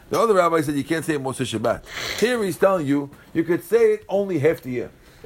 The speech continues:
In the Barchenu pa-, time of the year, you could say it. When you have Barech Aleinu,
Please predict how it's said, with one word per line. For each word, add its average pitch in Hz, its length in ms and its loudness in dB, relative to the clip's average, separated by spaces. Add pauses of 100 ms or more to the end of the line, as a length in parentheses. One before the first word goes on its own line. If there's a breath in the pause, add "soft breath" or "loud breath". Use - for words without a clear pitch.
(300 loud breath)
In 165 160 -4
the 170 80 2
Barchenu 208 680 2
pa-, 175 220 2
time 190 300 2
of 175 60 -4
the 196 60 -6
year, 180 300 0
you 165 120 -2
could 143 200 -4
say 151 140 0
it. - 180 -14 (360 soft breath)
When 156 180 -2
you 156 80 0
have 196 180 4
Barech 175 360 2
Aleinu, 185 540 2